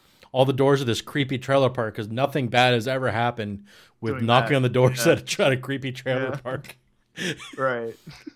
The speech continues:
Speaker 1: And,
Speaker 2: Yeah.
Speaker 1: and, uh, Eddie's uncle's like, "Hey, there's this dude, Victor, who got, like, quote unquote, busted for, like, killing his whole family, like, similarly.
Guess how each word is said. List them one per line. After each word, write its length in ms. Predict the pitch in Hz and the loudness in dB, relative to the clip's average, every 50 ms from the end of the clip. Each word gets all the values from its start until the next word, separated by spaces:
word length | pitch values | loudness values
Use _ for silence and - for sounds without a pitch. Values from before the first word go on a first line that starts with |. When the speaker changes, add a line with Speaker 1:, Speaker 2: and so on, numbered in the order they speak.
| _ _ _ _ - | _ _ _ _ 0
Speaker 1:
And, 140 | 131 127 131 | 2 2 2
Speaker 2:
Yeah. 180 | 147 143 147 147 _ _ _ _ _ _ _ _ _ - | 2 -2 -4 -8 _ _ _ _ _ _ _ _ _ -2
Speaker 1:
and, 240 | 135 127 120 113 120 | 0 0 0 2 2
uh, 320 | 120 113 107 104 107 107 - | 2 4 4 2 0 0 0
Eddie's 600 | 135 131 139 135 131 123 123 117 123 - - - - | 0 0 2 2 2 2 2 0 -2 -6 -10 -8 -4
uncle's 400 | 131 135 127 135 123 117 101 113 | -4 -4 -2 0 -2 -2 0 -2
like, 300 | 110 110 110 107 101 - | -2 -2 -2 -2 -4 -4
"Hey, 360 | 123 139 139 135 131 123 123 | -2 0 2 2 2 2 2
there's 260 | 120 120 120 123 120 | 2 0 -2 -2 -2
this 180 | 120 120 113 101 | -4 -6 -8 -6
dude, 480 | 98 131 131 127 123 117 113 110 101 95 | -4 0 2 4 4 4 2 0 -2 -4
Victor, 560 | 98 135 131 131 131 110 104 101 101 101 101 _ _ _ _ _ _ _ _ | -6 -6 -6 -6 -6 -6 -6 -6 -6 -10 -12 _ _ _ _ _ _ _ _
who 280 | - 113 110 107 104 98 | -4 -2 0 0 0 0
got, 260 | 104 101 90 92 92 | -2 -4 -4 -4 -6
like, 260 | 104 101 95 95 - _ _ _ - | -8 -10 -10 -10 -14 _ _ _ -14
quote 140 | - 110 98 | -12 -12 -12
unquote, 300 | 98 - 98 92 87 _ _ _ _ _ _ _ _ _ _ _ _ _ _ - | -10 -10 -12 -12 -14 _ _ _ _ _ _ _ _ _ _ _ _ _ _ 0
busted 300 | 123 110 101 - 113 - | 0 0 0 0 -6 -10
for, 60 | 110 | -10
like, 160 | 104 101 101 | -10 -10 -10
killing 260 | - - 127 113 110 107 | -10 -8 -6 -6 -6 -6
his 80 | 104 101 | -6 -6
whole 120 | 110 107 | -8 -10
family, 360 | - - 110 107 107 104 101 | -10 -10 -10 -8 -8 -8 -8
like, 220 | 101 90 92 - - | -10 -10 -12 -14 -14
similarly. 800 | - - 113 107 104 101 101 101 98 98 98 101 104 98 101 | -12 -12 -10 -10 -10 -10 -10 -10 -10 -10 -10 -10 -12 -14 -16